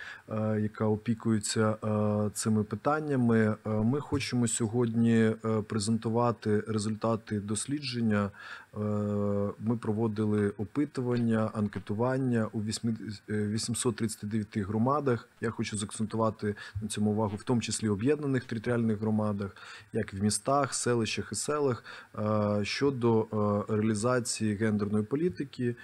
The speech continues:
Сьогодні ми це презентуємо, потім будуть доступні ці матеріали у формі, е, брошур. І, е, по кількості муніципалітетів, які приєдналися до Європейської хартії рівності, е,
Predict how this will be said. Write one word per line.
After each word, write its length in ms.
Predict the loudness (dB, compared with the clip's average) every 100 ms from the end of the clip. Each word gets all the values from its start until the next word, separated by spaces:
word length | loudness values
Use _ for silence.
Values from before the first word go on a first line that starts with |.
| -16 -12
Сьогодні 440 | -6 0 2 4 4
ми 140 | 4
це 140 | 0
презентуємо, 720 | 0 0 0 0 2 2 2
потім 300 | 0 0 0
будуть 280 | 0 0 0
доступні 720 | -2 -2 0 0 2 2 2 0
ці 160 | -2 2
матеріали 640 | 2 2 2 2 2 0
у 120 | -2
формі, 460 | -6 0 2 4 2
е, 120 | 2 0
брошур. 720 | -2 0 -2 -2 0 0 -2 -6 -16 -10 0
І, 320 | 4 4 4
е, 220 | 4 4 2
по 140 | 0
кількості 500 | 0 0 0 -2 2
муніципалітетів, 840 | 4 2 0 -2 0 0 -2 -4
які 180 | -4 -4
приєдналися 680 | 0 0 2 2 2 0 -2
до 100 | 0
Європейської 600 | 2 2 2 0 0 -4
хартії 580 | 0 -2 0 0 2 2
рівності, 680 | 2 2 2 0 -2 0
е, 100 | 0